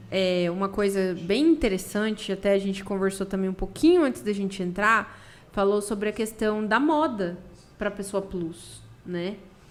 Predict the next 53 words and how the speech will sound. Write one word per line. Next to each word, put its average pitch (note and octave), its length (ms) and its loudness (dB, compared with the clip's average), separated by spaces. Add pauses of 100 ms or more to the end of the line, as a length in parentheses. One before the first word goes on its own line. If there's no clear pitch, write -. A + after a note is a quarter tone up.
(600)
Como B3+ 160 0
é D4 60 4
que D4 100 -8
você F4 300 2
vê B3+ 220 2
hoje A3+ 300 4
a A3+ 80 4
moda G#3 340 0
pra G3+ 140 0
pessoa G3 340 0
plus? F#3+ 340 2
Você G3 300 -2
aí A3 240 2
que, A3 260 -4
tipo, G3 320 -6
não, G#3+ 420 -2 (360)
não G#3+ 180 -2
tava A#3+ 260 4
no C4+ 140 2
meio A3 300 2
da G3 120 6
moda G3 680 0
e A#3 80 -4
foi A#3+ 280 -2
depois. G#3 840 2 (280)
Você A3+ 200 0
conseguiu B3 520 -4
olhar B3 220 4
suas A3 220 -4
peças A3+ 480 0
de G#3 80 -4
roupa G#3 260 -2
com G#3 240 -2
outro C#4 300 2
olhar? G3+ 400 4
Porque A#3+ 240 -2
muitas D#4 340 0
vezes E4 200 2
é F4 60 2
a F4 60 4
peça G4 300 -4
de A#4+ 100 -8
roupa A#4 300 0
que G4 80 -4
é E4 60 0
o - 20 -2
problema, A3+ 420 -2
a A3 40 0
gente B3 220 -2
não C#4 100 -2
sabe C#4+ 240 0
comprar, D4 640 -2
né? A3 240 -4